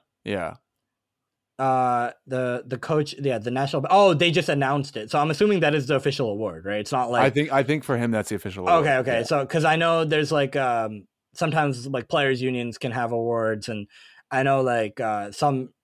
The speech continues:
Speaker 2: like, in the N F L, like, uh, the, the A P is, like, the award that people know of, but there are, like, other awards,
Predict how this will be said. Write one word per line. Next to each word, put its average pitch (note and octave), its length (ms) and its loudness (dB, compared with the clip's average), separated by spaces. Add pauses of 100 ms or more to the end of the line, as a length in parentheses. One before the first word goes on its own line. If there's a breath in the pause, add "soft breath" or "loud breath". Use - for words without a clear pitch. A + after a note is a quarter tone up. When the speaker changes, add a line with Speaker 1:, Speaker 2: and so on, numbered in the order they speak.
(120)
Speaker 2:
like, D3 220 -4
in D3 80 -2
the D#3+ 140 -2
N D#3 120 -2
F C#3+ 140 -2
L, C#3+ 160 4
like, A2+ 260 -4 (720 soft breath)
uh, A2+ 380 -8 (320)
the, C#3 380 -2
the C#3+ 180 -2 (140)
A E3 180 4
P D#3+ 380 0
is, C#3 120 0
like, C3+ 200 0
the C3+ 80 0
award C3+ 340 2
that A#2+ 140 -2
people B2+ 300 -2
know A#2+ 260 0
of, A#2+ 80 -4
but A#2+ 120 -6
there D3 180 4
are, C#3+ 60 4
like, C#3 200 2
other C3 260 2
awards, A#2+ 760 -2